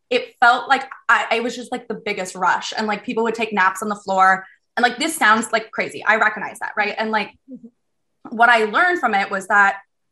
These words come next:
Speaker 1: it was for me. Like, I loved litigation.
Speaker 2: Exactly.
Speaker 1: I loved trial.
Speaker 2: Mm-hmm.
Speaker 1: And it was the hardest the job ever gets, right? Like, that is, like, where it is, like, the most
Speaker 2: Yeah.
Speaker 1: intense.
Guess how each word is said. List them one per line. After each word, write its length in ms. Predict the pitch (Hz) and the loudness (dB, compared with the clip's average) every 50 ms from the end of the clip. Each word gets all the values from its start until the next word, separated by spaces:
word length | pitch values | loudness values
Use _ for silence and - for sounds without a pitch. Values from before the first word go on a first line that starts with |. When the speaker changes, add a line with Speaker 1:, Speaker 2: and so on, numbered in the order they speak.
| _ _ - | _ _ -6
Speaker 1:
it 140 | 240 - | -6 -4
was 140 | 262 233 220 | -4 -8 -8
for 160 | - - 214 | -8 -8 -8
me. 380 | 196 190 185 - - - 196 _ | -8 -8 -8 -10 -14 -20 -14 _
Like, 120 | 233 220 220 | -4 0 2
I 140 | 220 208 214 | 2 2 0
loved 440 | 196 185 190 202 202 202 220 214 | -4 -4 0 4 6 6 6 4
litigation. 420 | 214 220 214 214 196 175 175 - - | 0 -4 -4 -4 -6 -10 -10 -6 -6
Speaker 2:
Exactly. 420 | 180 180 185 - - 208 208 190 _ | -6 -6 -6 -6 -6 -8 -8 -4 _
Speaker 1:
I 60 | 196 | 4
loved 180 | 196 214 208 - - | 4 4 4 -2 -10
trial. 600 | - - 196 185 185 185 185 185 185 185 185 - _ 226 | -4 2 4 4 6 6 4 2 2 0 -4 -8 _ _
Speaker 2:
Mm-hmm. 220 | 214 214 202 196 202 | -20 -20 -18 -6 -4
Speaker 1:
And 100 | 220 226 | -4 -2
it 80 | 220 | -2
was 120 | 226 233 226 | -6 -4 -4
the 80 | 233 | -6
hardest 440 | - - 233 247 262 277 302 277 - - | -4 2 2 2 2 2 -2 -6 -12 -12
the 100 | - 240 | -12 -10
job 260 | - 220 196 190 190 208 | -4 0 0 0 0 -2
ever 160 | 196 190 185 | -6 -8 -10
gets, 420 | 180 - 113 - 277 294 - - - | -10 -8 -8 -8 -8 -8 -12 -6 -4
right? 180 | 226 226 220 226 | -4 -4 -2 -4
Like, 180 | 220 220 - | -8 -4 0
that 220 | 208 190 190 196 220 | 4 4 4 4 2
is, 140 | 208 208 | 0 -4
like, 180 | 208 196 196 - _ _ _ | -6 -8 -8 -10 _ _ _
where 200 | 202 190 190 190 | -2 0 0 0
it 160 | 185 185 - _ _ | -2 -4 -8 _ _
is, 200 | - 214 196 - | -6 -6 -4 -2
like, 220 | 185 - - - - - | -4 -6 -6 -10 -6 -4
the 100 | 202 196 | -4 -2
most 320 | 196 190 185 185 185 - | 0 0 0 -2 -2 -6
Speaker 2:
Yeah. 80 | 202 196 | -8 -6
Speaker 1:
intense. 380 | 190 196 180 196 294 339 - | -4 -2 -2 -2 -2 -4 -6